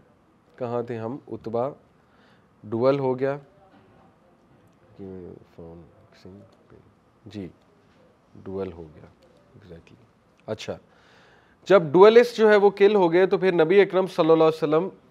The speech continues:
तशरीफ़ लाए सामने, लाइंस को दोबारा से स्ट्रेटन किया और बैटल का प्रॉपर अनाउंस कर दिया कि मार्च फोर्थ हो मुस्लिम्स,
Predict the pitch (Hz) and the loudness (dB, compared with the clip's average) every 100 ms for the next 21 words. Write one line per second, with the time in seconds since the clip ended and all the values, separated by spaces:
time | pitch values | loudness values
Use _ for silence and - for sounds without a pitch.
0 | _ 131 - 151 156 165 165 165 160 151 | _ -8 -4 -4 -2 2 2 2 2 2
1 | 160 165 151 131 143 147 160 139 123 127 | 0 0 2 2 2 -2 -6 0 0 2
2 | 151 160 151 - 143 156 151 156 160 180 | -2 -6 -8 -6 -6 -6 -10 -2 -2 -2
3 | - _ _ _ - 131 151 170 - - | -8 _ _ _ -4 2 2 0 -12 -6
4 | 123 135 151 147 - 165 180 - 208 220 | 0 0 0 -4 0 0 -2 0 2 2
5 | 214 190 151 135 143 - 139 127 143 151 | 2 2 2 0 -2 -2 -4 -2 -2 -2
6 | 156 127 123 135 - 135 123 120 120 117 | -2 0 0 0 -2 -4 -4 -4 -6 -6
7 | 101 110 98 80 | -8 -12 -14 -14